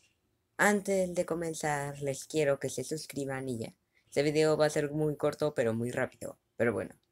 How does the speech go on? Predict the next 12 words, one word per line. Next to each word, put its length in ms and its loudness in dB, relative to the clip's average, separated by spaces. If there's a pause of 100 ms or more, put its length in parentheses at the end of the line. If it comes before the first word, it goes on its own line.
(200)
entonces, 500 -4 (280)
el 140 0
primero 420 4
que 80 0
está 380 2
es... 360 0 (2500)
Venom, 760 2
Venom 360 -2
aplasta 840 0
a 300 -6
la 380 -6
araña. 680 -6